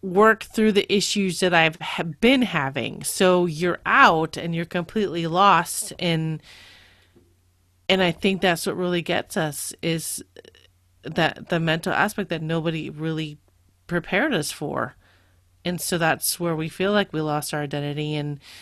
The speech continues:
you know, we're like, we're nothing without that uniform. And even though that piece of paper shouldn't define you, it really did. And, you know, all these, all these little things that aren't, aren't brought up. And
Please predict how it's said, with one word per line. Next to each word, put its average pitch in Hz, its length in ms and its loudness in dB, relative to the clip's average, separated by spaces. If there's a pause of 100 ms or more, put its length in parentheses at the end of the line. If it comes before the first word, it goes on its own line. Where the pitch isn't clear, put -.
(240)
you 160 80 -6
know, 156 160 -2
we're 160 400 -2
like, 165 220 -2
we're 170 60 -2
nothing 160 420 -2
without 165 400 0
that 165 160 0
uniform. 151 720 -4
And 147 240 -6 (320)
even 185 260 0
though 180 240 4
that 165 220 4
piece 190 180 -4
of 180 80 -4
paper 175 300 -4
shouldn't 202 300 -2
define 160 400 -2
you, 160 120 -2
it 160 140 -2
really 180 320 0
did. 170 540 4 (500)
And, 170 400 2
you 180 80 -2
know, 175 140 0
all 180 120 4
these, 180 420 -2
all 180 140 0
these 185 220 0
little 202 160 2
things 160 320 -2
that 160 160 -2
aren't, 165 300 -2 (520)
aren't 160 340 2
brought 175 240 0
up. 226 360 -2 (720)
And 165 520 -2